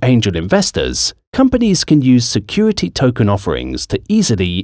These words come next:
and securely access the capital market for a fraction of the traditional cost.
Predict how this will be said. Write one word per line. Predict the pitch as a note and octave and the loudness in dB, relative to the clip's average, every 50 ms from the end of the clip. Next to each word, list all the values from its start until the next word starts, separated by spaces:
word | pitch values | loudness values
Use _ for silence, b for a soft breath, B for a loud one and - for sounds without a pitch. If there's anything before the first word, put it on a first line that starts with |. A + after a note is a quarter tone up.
| - | -2
and | - B2+ C3 | -2 -2 0
securely | B2 - C3+ A#2+ - - - A#3+ A#3 A#3 - - - | 0 -2 -2 -4 -2 -2 0 2 2 0 0 -2 -4
access | D#3 - - - - D3+ C#3+ - | -4 -4 -4 -2 -2 0 -2 -2
the | - - | -4 -8
capital | - - - D3+ - D3+ B2+ - B2 A2 | -6 -4 -4 -4 -2 -4 -4 -2 0 0
market | G#2 G#2+ A2 G2+ F#2+ G2 - - - - - - - _ _ _ | 2 2 2 0 -2 -4 -6 -8 -8 -6 -8 -8 -8 _ _ _
for | - - C#3 C3 | -4 -2 -2 -2
a | |
fraction | B2+ - - - G#3+ G3 - - - - E3 E3 D3+ - | -2 -6 -6 -6 -4 -4 -2 -2 -2 0 0 0 0 0
of | - A2+ - | -2 -4 -4
the | - G2 | -4 -4
traditional | F#2+ - G2 E2 D2+ G2+ F#2+ - G#2+ F#2 E2 | -4 -4 -4 -4 -2 -2 -2 0 0 -2 -2
cost. | D#2 - - E2 A1+ - - - - - - | -4 -6 -6 -6 -6 -4 -6 -6 -6 -8 -12